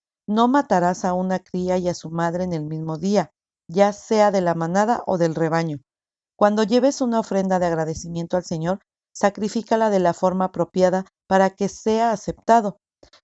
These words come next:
Cómete todo el animal sacrificado en el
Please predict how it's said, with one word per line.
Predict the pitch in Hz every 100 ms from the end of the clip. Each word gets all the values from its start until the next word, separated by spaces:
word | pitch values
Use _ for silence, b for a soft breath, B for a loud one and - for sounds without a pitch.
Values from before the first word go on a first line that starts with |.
| _
Cómete | 233 247 254
todo | 220 220 214
el | 214
animal | 196 185 180 180
sacrificado | 202 - 175 180 - 180 190
en | 190
el | 175 165